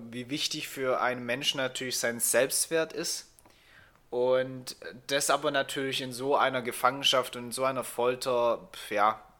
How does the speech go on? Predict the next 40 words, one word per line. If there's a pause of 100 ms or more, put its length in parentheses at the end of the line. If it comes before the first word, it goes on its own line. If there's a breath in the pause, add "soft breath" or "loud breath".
(200)
äh,
maximal (520 loud breath)
angegriffen
wird, (100)
ja,
und,
und
eigentlich
auch
nicht
mehr
vorhanden
ist,
weil
man
ja (460 loud breath)
gar
nicht
mehr
wie
ein
Mensch
behandelt
wird,
sondern
eher
wie
ein
Tier, (220)
äh,
oder
noch
schlimmer, (180)
ja. (580 loud breath)
Und,
ähm,
und
ich
sag
mal,